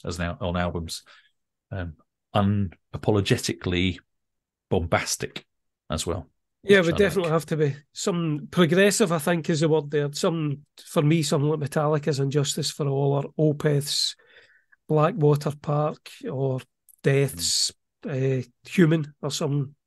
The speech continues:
Speaker 2: Something really, it's got a lot you can discover with every listen, rather than something like A C D C.
Speaker 1: Mm.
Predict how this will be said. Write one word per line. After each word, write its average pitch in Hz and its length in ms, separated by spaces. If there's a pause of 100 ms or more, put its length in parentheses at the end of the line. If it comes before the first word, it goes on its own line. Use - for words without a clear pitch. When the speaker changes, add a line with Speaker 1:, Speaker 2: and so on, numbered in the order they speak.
(160)
Speaker 2:
Something 185 400
really, 156 480 (280)
it's - 120
got 185 120
a - 20
lot 175 280
you 170 120
can 160 180
discover 156 480 (840)
with 151 180
every 156 240
listen, 151 480 (420)
rather 156 240
than 143 220 (420)
something 151 420
like 131 200
A 139 80
C - 140
D 139 180
C. 147 220 (1160)
Speaker 1:
Mm. 95 260